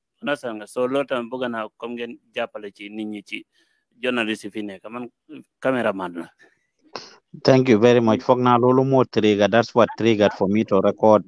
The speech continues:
Speaker 2: for me to record the video yesterday. Bintu Singate and, um,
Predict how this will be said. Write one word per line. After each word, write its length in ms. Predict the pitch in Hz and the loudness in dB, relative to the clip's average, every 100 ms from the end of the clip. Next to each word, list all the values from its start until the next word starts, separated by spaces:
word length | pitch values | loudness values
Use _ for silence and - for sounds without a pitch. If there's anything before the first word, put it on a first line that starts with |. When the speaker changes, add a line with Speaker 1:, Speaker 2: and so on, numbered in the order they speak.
| - - | -14 -2
Speaker 2:
for 80 | 104 | 2
me 140 | 113 117 | 4 4
to 140 | 107 | 4
record 460 | 104 - 101 95 95 | 4 4 4 4 0
the 80 | 87 | 0
video 360 | 101 101 98 | 0 2 4
yesterday. 680 | 95 101 - 95 87 92 147 _ _ - - - - | 4 4 2 -2 2 2 0 _ _ -20 -20 -20 0
Bintu 260 | 92 113 113 | 2 4 2
Singate 540 | 127 123 113 104 113 85 | 0 2 4 6 4 4
and, 600 | 101 95 95 92 87 - | 0 0 -2 -2 -6 -8
um, 520 | 101 92 90 90 85 | -2 2 2 0 -4